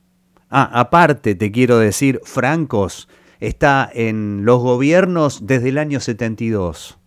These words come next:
Así que él es una parte muy responsable de que hoy no solo el sistema jubilatorio, sino el país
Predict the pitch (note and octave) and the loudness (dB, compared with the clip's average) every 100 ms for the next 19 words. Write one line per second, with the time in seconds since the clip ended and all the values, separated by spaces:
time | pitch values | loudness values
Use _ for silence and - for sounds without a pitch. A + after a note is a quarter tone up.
0 | _ _ _ _ _ _ _ A#2 - D#3 | _ _ _ _ _ _ _ -8 -6 -6
1 | D3+ D3+ D#3 D#3 C#3+ - _ E3 E3 D#3 | -2 -2 0 -2 -2 -8 _ -4 -2 -2
2 | C#3 - E3 E3 - D#3 D3+ - C#3+ G3+ | -4 -2 -2 -2 -2 -2 -2 -6 -2 4
3 | C4+ D#3+ F#2+ - - F#2 A2+ - A#2 A#2 | 4 4 -2 -10 -12 -6 -6 -4 -6 -2
4 | E3+ C#3 G2 F#2+ F2 D2+ - _ _ _ | 2 2 2 -2 -6 -8 -14 _ _ _
5 | F#2+ A#2+ G#2+ B2 B2+ D3 C3+ B2 C3+ - | -6 -4 -2 -2 2 0 0 0 0 2
6 | C#3 C#3 C3 A#2+ - C#3+ B2+ - A#2 A#2 | 2 4 2 -2 -2 -2 0 -2 -2 0
7 | A#2+ A2+ D#3+ D3 A2+ B2 C3 C3+ D#3 D3+ | 0 0 -2 -2 -4 -6 -4 -4 -4 -4
8 | C3 D#3+ E3 E3+ A#2 - | 0 0 2 0 -2 -6